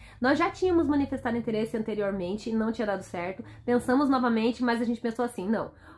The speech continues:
a, a equipe técnica conhece onde nós moramos, con-, nos conhece, sabe onde nós moramos, sabe que a nossa casa não cabe, sabe que a nossa situação financeira é, não é tão legal, né? A gente <laughs> tá me chamando. Só um pouquinho, gente, só um pouquinho.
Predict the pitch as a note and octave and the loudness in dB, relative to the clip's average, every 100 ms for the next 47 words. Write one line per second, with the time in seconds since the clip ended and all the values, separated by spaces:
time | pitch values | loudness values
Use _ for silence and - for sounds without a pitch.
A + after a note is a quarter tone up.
0 | - G3 G3 A3 G#3+ G#3+ A3+ - - G3 | -2 0 2 2 2 0 -4 -8 -6 -6
1 | G#3+ G3 G3 - G3+ F#3 F#3+ A3+ - A3 | -6 -10 -10 -8 -6 -2 -2 -4 -4 -4
2 | F#3+ F#3+ F#3 F3 E3+ E3+ G#3 - G#3+ A3 | -2 -4 -4 -4 -4 -4 -4 -2 0 0
3 | - G#3+ F3+ G3 G#3+ - G#3+ A3+ G#3 G3 | 0 -2 -2 -4 -2 0 2 2 0 -4
4 | G3 F#3 F#3+ G#3 G#3+ A3 A3 G#3 G#3 G#3 | -4 -4 -4 -4 -2 -2 -2 -4 -6 -4
5 | - - G3+ G#3+ - G3 F3+ F#3+ - - | -2 -2 -4 -4 0 2 0 -4 -14 -4
6 | C4 C#4 C#4+ C4 B3+ - A#3 A#3+ A#3 A3+ | 0 0 0 -2 -2 -4 -4 0 0 0
7 | A#3 A3 G#3 A3 G#3+ A#3+ A3+ A#3 A3+ A3 | 0 0 2 0 0 0 -2 -2 -2 0
8 | A3+ G#3 F#3 G#3+ G#3 G3 - G#3+ A3 - | 0 2 4 2 0 -6 -10 -12 -12 -14
9 | D#5 F#5 A5 - - D#4 - F#4 - - | -6 -2 0 -2 -6 -14 -16 -12 -10 -8
10 | - - G#3+ A3 B4 C4 A3 A3 F5+ F#5 | -10 -8 -10 -4 -4 -2 0 2 2 2
11 | G#5 - G#5 G#5+ A#5 A#5+ A#5+ F#4 - B3 | -2 -4 -4 -2 -2 -2 -4 -4 2 4
12 | B3 D#4 D4 C4+ A3 F#3 F3 G3+ B3 C4+ | 4 2 2 0 -2 -4 -8 -8 -6 -6
13 | A3+ D#3+ | -6 -8